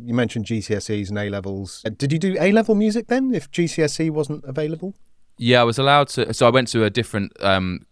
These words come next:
Speaker 2: co-, like, I went to a sixth form college, d-, uh,
Speaker 1: Right.
Speaker 2: somewhere else for that. And, um, yeah, they allowed me on the course. Um, <laughs> got a D. Uh,
Speaker 1: I presume be-,
Speaker 2: <laughs>
Speaker 1: because of your guitar background, I presume,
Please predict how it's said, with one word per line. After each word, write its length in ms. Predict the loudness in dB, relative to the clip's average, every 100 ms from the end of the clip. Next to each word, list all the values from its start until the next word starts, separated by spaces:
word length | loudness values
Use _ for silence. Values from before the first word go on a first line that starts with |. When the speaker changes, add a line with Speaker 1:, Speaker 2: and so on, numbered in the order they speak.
| -4
Speaker 2:
co-, 140 | -2
like, 240 | 2 0
I 20 | -2
went 120 | -4
to 220 | -2 -2
a 80 | -2
sixth 240 | -6 -8 -4
form 140 | -4
college, 440 | 0 2 2 -2 -6
d-, 80 | -2
uh, 120 | 0
Speaker 1:
Right. 80 | 0
Speaker 2:
somewhere 260 | 0 2 2
else 280 | 2 -2 -6
for 140 | -2
that. 340 | 2 4 2 -2
And, 320 | -4 -2 -2 0
um, 240 | 2 0
yeah, 180 | 0 0
they 200 | 2 2
allowed 240 | 4 2 0
me 80 |
on 60 | -4
the 80 | -4
course. 500 | -4 -2 -4 -8 -6
Um, 720 | 0 2 2 2 0 -2 -6 -8
<laughs> 80 | -2 2 2 0 -4 _ _ _
got 120 | -4
a 40 | -2
D. 280 | 2 0 0 0
Uh, 260 | 2 4
Speaker 1:
I 40 | 4
presume 340 | 4 6 6
be-, 160 | 4 4 4
Speaker 2:
<laughs> 120 | 2
Speaker 1:
because 420 | 2 0 0 0
of 180 | -2 -2
your 500 | -2 0 0 0 -2
guitar 500 | -4 -4 -2 -2 -2 -4
background, 560 | -6 -6 -8 -8 -12 _
I 60 | -12
presume, 460 | -10 -8 -8 -8